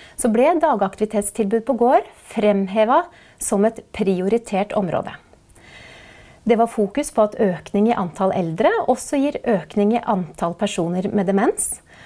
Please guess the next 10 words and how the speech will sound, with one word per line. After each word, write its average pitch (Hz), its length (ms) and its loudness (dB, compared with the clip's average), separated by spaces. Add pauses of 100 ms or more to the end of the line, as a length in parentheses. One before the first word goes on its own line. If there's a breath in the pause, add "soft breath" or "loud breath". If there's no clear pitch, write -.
(220 loud breath)
og 381 160 -2
følgelig 240 400 2
et 262 140 -4
større 220 340 0
behov 247 400 0
for 190 300 -2 (100)
dagaktivitetstilbud. 160 1120 -2 (1200 loud breath)
Det 220 160 2
ble 214 320 4
lovpålagt 208 600 2